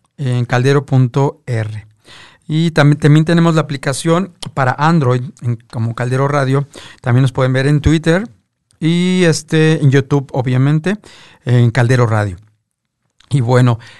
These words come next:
este, vamos a dar inicio a este programa, eh, y vamos a hablar un poquito para aclarar, para, bueno, para que tengamos de alguna manera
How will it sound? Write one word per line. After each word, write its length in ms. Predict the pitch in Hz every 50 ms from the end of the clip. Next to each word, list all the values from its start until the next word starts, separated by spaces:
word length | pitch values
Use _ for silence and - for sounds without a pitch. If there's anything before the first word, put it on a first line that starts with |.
| _ -
este, 720 | - 131 139 131 - - _ _ - 156 156 156 160 160 139
vamos 320 | 143 165 180 196 190 -
a 60 | 180
dar 180 | 160 160 165 170
inicio 640 | 196 208 208 208 196 - - - 170 165 165 - -
a 120 | 139 143
este 520 | 143 120 - - - 160 156 151 147 143
programa, 560 | 139 - 143 147 143 165 170 165 151 151 170 196 - _ _ _ - - - - - - - _ _ _ _ _ _ _ _
eh, 500 | 143 135 131 131 127 127 127 127 127 117 - _ _ _ _ _ _ _ _ _ _ _ _ _ _ _ _ _ _
y 140 | 185 175
vamos 280 | 151 160 180 190 190 -
a 40 | 185
hablar 200 | 156 160 160 160
un 100 | 175 165
poquito 600 | - 160 - - 160 151 - - 156 156 170 175 - - _ _ _ _
para 220 | _ 131 127 127 123
aclarar, 500 | 117 - 135 127 127 131 139 151 151 156
para, 240 | - 147 135 139
bueno, 220 | 135 151 160 131 -
para 220 | - 139 120 123 123
que 140 | - 135
tengamos 380 | 120 139 135 123 127 131 143 143
de 60 | 135
alguna 240 | 131 120 117 120 123
manera 380 | 127 135 131 127 123 131 131